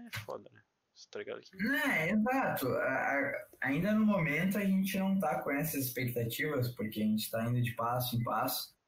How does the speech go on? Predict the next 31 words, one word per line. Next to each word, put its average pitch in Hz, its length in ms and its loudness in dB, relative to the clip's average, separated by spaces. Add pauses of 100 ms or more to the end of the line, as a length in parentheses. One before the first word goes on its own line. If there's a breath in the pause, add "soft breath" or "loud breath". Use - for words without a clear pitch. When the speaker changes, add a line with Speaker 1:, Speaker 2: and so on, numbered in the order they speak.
(400)
Speaker 2:
Como 127 120 0
a 135 40 2
gente 131 80 0
falei, 135 160 0
depois 123 300 2
que 190 80 -4
a 185 160 2
gente 175 380 0
realizar 127 840 2 (220)
ah, 113 300 0
em 107 80 2
espanhol, 123 840 2
o - 40 -12 (540)
próximo 131 380 0
passo 127 320 0
certo 123 240 0
que - 240 -10
é 139 40 0
botar 131 260 0
em 143 100 0
inglês, 165 460 0
né? 127 260 0 (500 loud breath)
Então, 185 380 2
ah, 127 340 2
é 127 120 0
algo 143 440 2
que, 127 680 0
porra, 131 320 0
daí 110 140 2
tu 147 140 -2
deixa, 139 380 0